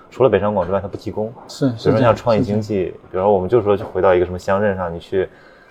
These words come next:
Speaker 1: 呃，几千块也能活得很好，但是问题是那个工种完全变了，那一个人的才能或者一个人的禀赋，他可能完全没有体现。
Speaker 2: 对。
Speaker 1: 对，这个，所以可能还是一个社会发展阶段的问题。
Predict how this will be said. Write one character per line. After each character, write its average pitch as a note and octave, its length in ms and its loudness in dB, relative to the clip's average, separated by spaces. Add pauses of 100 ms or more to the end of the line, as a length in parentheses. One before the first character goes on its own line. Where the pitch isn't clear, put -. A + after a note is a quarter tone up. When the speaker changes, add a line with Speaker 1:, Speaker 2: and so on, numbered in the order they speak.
Speaker 1:
呃， F2+ 260 0
几 E2+ 140 -12
千 G2+ 160 -2
块 A2 160 0
也 E2+ 60 0
能 F2 120 -4
活 F2+ 160 -2
得 F2+ 60 -2
很 F2 140 -8
好， D#2+ 180 -6
但 G2+ 140 -2
是 A2+ 40 -2
问 A2 120 0
题 G#2+ 100 -6
是 G#2 140 -6
那 G2+ 200 0
个 F2 120 -2
工 A2 220 -4
种 F2+ 120 -2
完 E2+ 140 -2
全 F2 160 -8
变 E2+ 160 -8
了， - 60 -14 (360)
那 G2 80 -10
一 G2 100 -4
个 G2+ 80 0
人 F#2 140 4
的 G2+ 80 2
才 F2+ 240 -4
能 F2+ 240 0
或 F#2+ 100 -4
者 F#2 60 0
一 F#2 80 -4
个 F#2+ 80 -2
人 F2 160 0
的 F2+ 160 0
禀 E2 180 -8
赋， F2 280 -6
他 F2+ 100 -8
可 E2+ 80 -12
能 F2 100 -8
完 F2+ 140 -6
全 G2 80 -8
没 F#2+ 80 -6
有 G2 60 -6
体 F#2 180 -14
现。 F2 240 -12 (100)
Speaker 2:
对。 B2 140 -6 (380)
Speaker 1:
对， F2 120 -8
这 B2 160 0
个， F#2+ 300 4 (440)
所 G2+ 180 -2
以 G2+ 40 2
可 G2 120 -6
能 F#2 160 -2
还 G2 160 0
是 G2 200 -2
一 F#2 40 -2
个 G2 80 0
社 G#2+ 140 -6
会 G2+ 60 -2
发 G#2 120 -6
展 F2+ 120 -4
阶 F2+ 80 -8
段 G#2 140 -4
的 F#2 80 -4
问 E2 120 -8
题。 D#2 180 -16